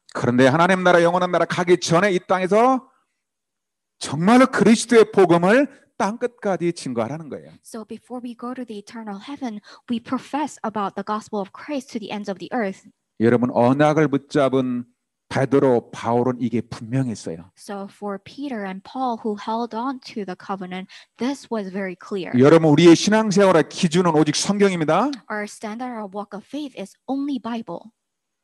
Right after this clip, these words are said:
Speaker 1: 여러분, 교회의 기준은 초대교회입니다.
Speaker 2: And the standard of church is the early church.
Speaker 1: 그 초대교회 성도들 붙잡은 언약이 바로 성경이고 사도행전입니다.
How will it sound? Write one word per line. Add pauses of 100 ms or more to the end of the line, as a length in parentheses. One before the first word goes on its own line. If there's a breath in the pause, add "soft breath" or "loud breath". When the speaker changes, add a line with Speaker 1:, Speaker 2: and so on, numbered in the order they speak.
(360)
Speaker 1:
여러분, (1000)
교회의
기준은
초대교회입니다. (180)
Speaker 2:
And
the
standard
of
church
is
the
early
church. (840)
Speaker 1:
그 (560)
초대교회
성도들
붙잡은 (200)
언약이
바로
성경이고
사도행전입니다.